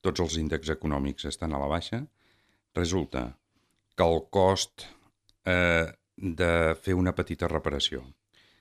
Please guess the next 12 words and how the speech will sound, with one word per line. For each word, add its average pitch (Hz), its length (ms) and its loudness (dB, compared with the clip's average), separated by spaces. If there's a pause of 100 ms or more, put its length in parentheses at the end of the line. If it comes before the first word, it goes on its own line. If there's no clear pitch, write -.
(140)
de 87 140 -2
comprar 85 320 2
una 85 200 2
cosa, 65 420 -2 (580)
de 82 160 -2
fer-la, 71 420 4
etcètera, 80 420 0
etcètera, 95 400 -4
continua 80 520 -2
sent 76 200 -4
el 69 80 -2
mateix 71 420 -4